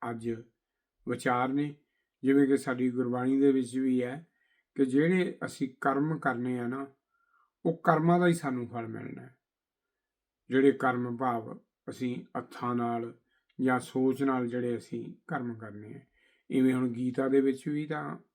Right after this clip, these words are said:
ਉਹ ਸ਼ਲੋਕ ਹੈ ਇੱਕ ਕਿ "ਜੈਸੇ ਕਰਮ, ਅਹ, ਕਮਾਏਗਾ ਆਦਮੀ, ਤੈਸਾ ਫਲ ਦੇਣ,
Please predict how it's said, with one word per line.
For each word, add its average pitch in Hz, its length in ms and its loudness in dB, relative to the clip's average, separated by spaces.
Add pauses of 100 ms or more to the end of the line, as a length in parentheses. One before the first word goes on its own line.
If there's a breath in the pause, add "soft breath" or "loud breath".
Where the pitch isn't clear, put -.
(300)
ਉਹ 123 80 -4
ਸ਼ਲੋਕ 127 520 0
ਹੈ 135 80 0
ਇੱਕ 156 340 -8 (840)
ਕਿ 135 100 4
"ਜੈਸੇ 127 460 2
ਕਰਮ, 131 480 -2 (640)
ਅਹ, - 840 -10 (920)
ਕਮਾਏਗਾ 131 800 0 (840)
ਆਦਮੀ, 131 560 0 (800)
ਤੈਸਾ 131 360 0
ਫਲ 127 280 -2
ਦੇਣ, 131 280 0